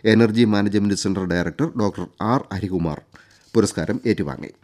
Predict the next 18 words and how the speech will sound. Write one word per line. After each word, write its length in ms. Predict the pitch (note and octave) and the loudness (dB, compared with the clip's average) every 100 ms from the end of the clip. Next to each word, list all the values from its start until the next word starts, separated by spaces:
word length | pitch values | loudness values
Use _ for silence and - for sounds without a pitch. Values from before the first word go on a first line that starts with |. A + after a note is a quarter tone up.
| _ _ _ _ _ _ _ _ _ _ _ _ - | _ _ _ _ _ _ _ _ _ _ _ _ 6
ഉഭയകക്ഷി, 540 | D3+ D3+ F#3 F3 F#3 | 8 12 10 10 6
പ്രാദേശിക, 640 | F3 C#3+ B2+ C#3 C3 C3 B2+ | 4 4 4 6 6 4 4
ആഗോള 720 | B2+ - A2 G#2+ A2+ A#2+ A#2+ - | 2 0 0 4 4 4 0 0
തലങ്ങളിലെ 500 | G#2 G2 F#2+ F#2 F2+ - | 2 2 4 4 2 2
മികച്ച 340 | A2+ A#2 A#2 | 2 4 2
നേതൃത്വം 480 | A#2+ G2+ A2 G#2 G2+ | 0 0 0 -2 -4
കണക്കിലെടുത്ത് 560 | F2+ F2 F#2+ D#2+ G2 - - _ - | -4 -2 -2 -2 -4 -6 -10 _ 2
രണ്ടായിരത്തി 460 | A#2 B2 D3 D3 B2+ A#2 | 4 6 4 4 2 0
പതിനാല് 340 | G2+ G#2+ G#2+ | 0 0 0
മുതൽ 340 | F#2+ F2+ F2+ - - | 0 2 0 -2 -2
പതിനാല് 500 | A2 B2+ C#3+ D3+ B2+ | 4 6 6 6 4
രാജ്യങ്ങളുടെ 560 | G#2+ G2 G2+ G2 F#2+ G2 - | 2 2 0 0 0 -4 -2
പരമോന്നത 540 | F#2 G2 A2 A#2 A2+ A2+ | -2 0 0 0 0 -2
ദേശീയ 400 | F#2 F#2 - G#2+ | 0 0 2 0
പുരസ്കാരങ്ങൾ 720 | G2 E2+ F#2+ F2 E2 E2+ D#3 _ - - - _ - | 0 -2 -2 -2 -2 -6 -8 _ -20 -20 -20 _ 0
പ്രധാനമന്ത്രി 500 | A#2+ B2+ A2+ G2+ G2 | 4 6 4 4 2
നരേന്ദ്രമോദിക്ക് 720 | G2 G2+ A2+ A#2 A2 G2+ G2 | 2 2 2 2 2 2 0
ലഭിച്ചിട്ടുണ്ടെന്ന് 640 | F2+ - - F2+ E2 D#2 | -2 -4 -6 -2 -2 -2